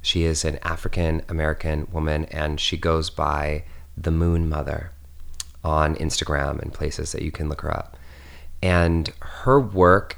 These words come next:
and everything that she says, it is really exciting me in ways. The perspective that she's coming from is giving me perspectives that I haven't even thought from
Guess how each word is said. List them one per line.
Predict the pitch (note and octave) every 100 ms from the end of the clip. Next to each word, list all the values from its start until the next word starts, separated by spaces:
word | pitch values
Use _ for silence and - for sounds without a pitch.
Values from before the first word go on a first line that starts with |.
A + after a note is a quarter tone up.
| -
and | D#2+
everything | E2 F2 F#2
that | E2+
she | - D#2
says, | - D#2+ D#2 F#2+ G2 - - - - - - -
it | F2+ - - - - - -
is | F2 D#2+
really | E2+ D#2 E2+ F2 F2
exciting | D#2+ - C#2+ D2+ D#2 E2+
me | F2
in | G2 F2+
ways. | F2 F#2+ -
The |
perspective | - E2 - D2 - E2
that | D2+
she's | D#2+ -
coming | - D#2
from | D#2 E2+
is | E2 D2+
giving | E2 D#2
me | D#2
perspectives | D#2 D#2+ - D#2 - C#2+
that | C#2
I | - -
haven't | C#2 E2 F#2
even | G2
thought | G#2 G#2 D#2
from | - A#2